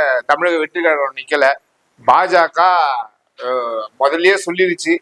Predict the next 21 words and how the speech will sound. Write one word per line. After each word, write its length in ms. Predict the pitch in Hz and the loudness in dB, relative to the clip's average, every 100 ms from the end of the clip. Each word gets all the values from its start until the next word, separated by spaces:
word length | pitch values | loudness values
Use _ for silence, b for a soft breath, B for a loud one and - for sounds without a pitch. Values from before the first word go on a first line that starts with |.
| - | -4
"எங்களுக்கு 420 | 139 151 160 160 | -6 -4 -4 -2
இது 180 | 147 135 | -2 0
வந்து 200 | 156 180 | 2 2
ஒரு 160 | 170 | 0
ஜனநாயக 600 | - 147 165 185 175 165 151 | 2 2 4 2 2 0 -6
விரோத 340 | 165 185 175 | 0 2 2
போக்கை 220 | 160 156 156 | 0 0 2
தான் 120 | 170 | 2
கண்டு, 280 | 151 147 165 | 0 -2 -4
கடைபிடிப்பாங்க, 680 | 151 160 160 147 135 143 135 - _ _ | -2 -2 -4 -2 0 2 0 -4 _ _
நம்ம 340 | 139 165 202 | -2 0 0
நிக்கலன்னா 580 | 196 185 214 226 214 202 | 0 -4 0 2 2 0
கூட 340 | 175 190 226 277 _ _ _ | -2 0 0 -2 _ _ _
இந்த 500 | 208 240 220 196 185 165 160 151 147 143 _ | 0 4 4 2 0 0 -2 -6 -14 -20 _
பணம் 540 | 208 240 226 202 175 | 2 2 0 -2 -6
கொடுக்கறது 340 | 214 226 220 220 | -10 -6 -6 -4
கொஞ்சம் 240 | 214 196 175 | -6 -4 0
கம்மியாகும்" 680 | 190 226 226 202 170 160 151 - _ _ | -2 0 0 2 0 -4 -6 -10 _ _
அப்படின்ற 600 | 151 165 208 196 196 185 | -2 0 -2 0 2 4
அந்த 300 | 175 165 165 | 2 0 -4
ஒரு 380 | 180 170 165 156 | -6 -6 -8 -12